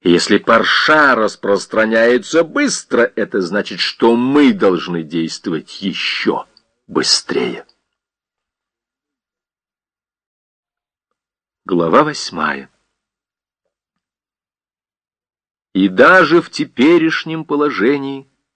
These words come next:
оставалась слабая надежда, что дела Афинян не погибли окончательно, пока жив Алкивиад.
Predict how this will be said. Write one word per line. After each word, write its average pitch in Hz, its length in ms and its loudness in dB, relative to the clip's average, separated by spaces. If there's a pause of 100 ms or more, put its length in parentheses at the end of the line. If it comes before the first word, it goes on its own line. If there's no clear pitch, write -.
(1000)
оставалась 113 640 2
слабая 170 720 0
надежда, 123 760 -4 (520)
что - 280 -2
дела 113 540 6
Афинян 175 720 -2
не 165 120 0
погибли 156 800 0
окончательно, 123 1040 -6 (800)
пока 82 320 0
жив - 720 -2 (640)
Алкивиад. 95 880 -2